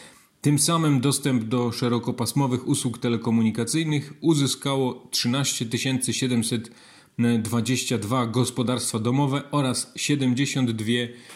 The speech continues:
jednostki oświatowe. Tauron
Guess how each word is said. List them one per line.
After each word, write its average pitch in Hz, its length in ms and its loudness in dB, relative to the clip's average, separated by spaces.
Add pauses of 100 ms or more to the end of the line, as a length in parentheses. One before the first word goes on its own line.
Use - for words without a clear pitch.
(120)
jednostki 117 1120 0 (440)
oświatowe. 123 960 0 (3000)
Tauron 160 440 2